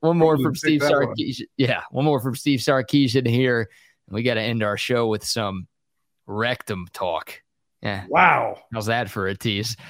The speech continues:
Speaker 1: Let's hear from Sark. Do you feel a sense of urgency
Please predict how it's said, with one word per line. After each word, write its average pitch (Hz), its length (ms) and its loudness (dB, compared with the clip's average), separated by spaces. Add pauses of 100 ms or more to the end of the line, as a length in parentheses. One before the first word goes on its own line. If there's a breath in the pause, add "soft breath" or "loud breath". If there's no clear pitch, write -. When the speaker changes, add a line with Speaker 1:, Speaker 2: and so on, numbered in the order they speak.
(140 loud breath)
Speaker 1:
Let's 147 200 0
hear 196 180 4
from 151 220 -2
Sark. 185 380 2
Do 185 80 2
you 190 180 2
feel 208 320 2
a 180 120 2
sense 190 500 -2
of 156 240 -2 (120)
urgency 156 840 0